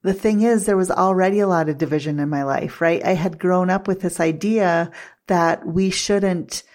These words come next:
we shouldn't be friends with worldly people. There's an idea in the church I grew up with that those worldly people are gonna lead you off the narrow path on the way to heaven.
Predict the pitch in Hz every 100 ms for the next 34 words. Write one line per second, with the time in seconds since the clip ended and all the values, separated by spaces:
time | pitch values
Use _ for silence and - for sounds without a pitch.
0 | _ - 208 208 - 226 214 202 196 190
1 | 180 151 156 - 165 165 160 151 139 156
2 | 160 123 - - - _ _ _ _ _
3 | 190 185 196 190 180 170 208 190 160 170
4 | 165 165 185 185 165 170 175 - 156 -
5 | 160 147 - 180 170 165 196 185 175 170
6 | 156 160 156 156 160 151 165 165 156 -
7 | 147 147 - - 143 - - - - 185
8 | 190 185 180 180 160 156 156 147 147 143
9 | 135 147 147 - 151